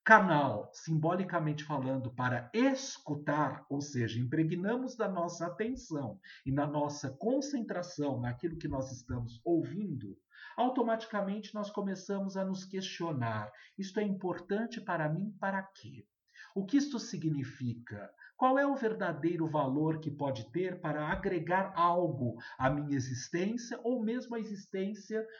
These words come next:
de, da pessoa com quem eu possa estar me relacionando neste momento, se a conversa, por exemplo, for,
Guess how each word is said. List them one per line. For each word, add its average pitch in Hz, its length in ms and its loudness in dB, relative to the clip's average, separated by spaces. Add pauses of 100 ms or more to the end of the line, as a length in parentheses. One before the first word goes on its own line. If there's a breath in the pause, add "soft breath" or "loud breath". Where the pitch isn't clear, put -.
(140 loud breath)
de, 214 480 -2 (240)
da 214 160 6
pessoa 254 500 2
com 220 120 -4
quem 220 160 -2
eu 190 120 0
possa 180 420 -4
estar 175 600 -2
me 180 100 -2
relacionando 147 840 -4
neste 127 360 -4
momento, 123 560 -2 (280 loud breath)
se - 140 0
a 127 100 4
conversa, 143 800 -2
por 294 180 4
exemplo, 180 560 -2
for, 160 420 -2